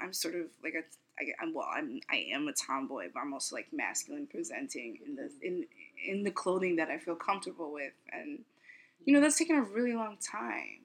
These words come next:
It's taken a really long time for me to get there, to be in a space where I feel like, "Oh,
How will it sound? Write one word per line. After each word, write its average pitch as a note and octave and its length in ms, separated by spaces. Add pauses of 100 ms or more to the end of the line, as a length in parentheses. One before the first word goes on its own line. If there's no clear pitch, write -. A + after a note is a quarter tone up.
It's G3+ 140
taken A#3+ 180
a G#3 100
really G3 280
long G3 180
time F#3 260
for F#3 120
me F3 140
to - 180
get E3 320
there, E3+ 280
to - 140
be F3+ 320
in F3 120
a E3 100
space - 520
where D#3 200
I - 20
feel D3+ 300
like, - 340 (360)
"Oh, C4+ 460